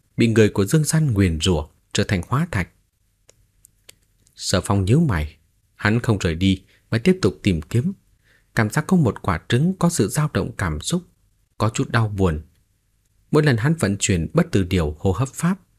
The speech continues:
đều có thể hơi cảm ứng được điều dị thường, mà một khi dừng lại liền không hề có cảm giác nào.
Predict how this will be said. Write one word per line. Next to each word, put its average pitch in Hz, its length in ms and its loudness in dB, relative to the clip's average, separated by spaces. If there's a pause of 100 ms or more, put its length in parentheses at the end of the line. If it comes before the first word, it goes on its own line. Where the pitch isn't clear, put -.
(240)
đều - 140 2
có 180 160 2
thể 87 180 0
hơi 160 200 2 (100)
cảm 85 300 -2
ứng 170 240 0
được 101 320 -2
điều 95 300 0
dị 87 240 -2
thường, 82 240 0 (840)
mà 135 80 2
một 127 220 2
khi 180 120 4
dừng 90 320 -2
lại 90 220 -4 (240)
liền 101 280 2
không 165 180 0
hề 113 140 2
có 151 140 -2
cảm 90 260 -6
giác - 260 -6
nào. 82 220 -2